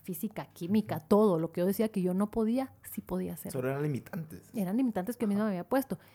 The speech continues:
Speaker 1: Y entonces cuando por fin me logré graduar y tuve mi toga azul y todo,
Speaker 2: Ujú.
Speaker 1: o sea, el aprendizaje que yo
Speaker 2: <laughs>
Speaker 1: tuve, que para mí es una de las herramientas más poderosas con las que yo cuento hoy por hoy, es que me di cuenta
Speaker 2: Ajá.
Speaker 1: que pasión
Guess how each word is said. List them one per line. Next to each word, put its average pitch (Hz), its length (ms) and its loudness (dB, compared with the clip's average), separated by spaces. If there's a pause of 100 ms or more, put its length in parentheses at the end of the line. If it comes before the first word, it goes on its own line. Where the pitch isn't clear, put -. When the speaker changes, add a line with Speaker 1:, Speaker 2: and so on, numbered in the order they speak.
(180)
Speaker 1:
Y 220 40 6
entonces 247 200 8
cuando 285 240 4
por 202 100 2
fin 220 140 2
me 262 80 4
logré 190 260 4
graduar 220 400 0
y 214 60 0
tuve 202 160 2
mi 196 80 2
toga 160 220 -4
azul 208 340 0
y 196 40 -2
todo, 240 460 2
Speaker 2:
Ujú. 110 200 -8
Speaker 1:
o - 20 -2
sea, 196 160 0
el 214 180 0
aprendizaje 185 480 -2
que 254 60 -2
yo 254 100 2
Speaker 2:
<laughs> - 160 -16
Speaker 1:
tuve, 240 280 2
que 190 100 -2
para 175 200 -6
mí 175 80 -2
es 180 120 -6
una 226 160 0
de 233 40 0
las 202 160 -4
herramientas 185 500 -4
más 202 160 -2
poderosas 196 580 0
con 208 80 -2
las 185 120 -2
que 190 60 -4
yo 185 60 -2
cuento 214 260 -2
hoy 226 60 0
por 214 180 -4
hoy, 247 120 0
es 247 100 -6
que - 80 -6
me 202 80 0
di 190 80 0
cuenta 214 240 -4
Speaker 2:
Ajá. - 80 -6
Speaker 1:
que 220 100 -2
pasión 240 540 0